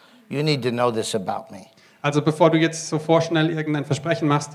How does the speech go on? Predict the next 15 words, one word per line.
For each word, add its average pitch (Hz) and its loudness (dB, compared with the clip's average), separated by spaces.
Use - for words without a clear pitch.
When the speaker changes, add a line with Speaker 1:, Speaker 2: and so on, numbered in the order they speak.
Speaker 2:
müsste 156 6
ich 156 -6
dir 165 0
noch 156 4
was 156 4
über 156 4
mich 147 0
erzählen." 127 -2
Speaker 1:
"I 139 4
will 156 4
hold 151 6
you 123 -2
to 180 -8
your 107 -6
word." 123 -8